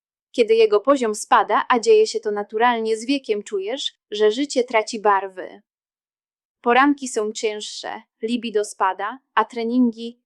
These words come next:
które kiedyś były przyjemnością, stają się wysiłkiem. Właśnie dlatego naukowcy i lekarze od lat badają,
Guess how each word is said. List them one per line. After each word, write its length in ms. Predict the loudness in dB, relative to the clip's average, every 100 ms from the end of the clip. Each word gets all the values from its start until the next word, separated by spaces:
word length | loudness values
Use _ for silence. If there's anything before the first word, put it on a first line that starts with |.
| _
które 300 | -2 0 0
kiedyś 340 | 0 -2 0
były 200 | 4 4
przyjemnością, 920 | 2 -2 -2 0 -2 -4 -6 -6 -6 -10 _
stają 420 | -6 -2 2 2
się 180 | 2 -2
wysiłkiem. 800 | -2 -4 -8 -12 -16 -18 -18 -20 _ _ _ _ _ _ _ _ _ _ -4
Właśnie 500 | 2 2 2 -2 0
dlatego 400 | 0 0 0 0
naukowcy 600 | 0 0 0 -2 -4 -8
i 120 | -2
lekarze 460 | -4 -2 -4 -2 -4
od 140 | -2
lat 240 | -2 -2
badają, 600 | 2 2 2 -2 -4 -8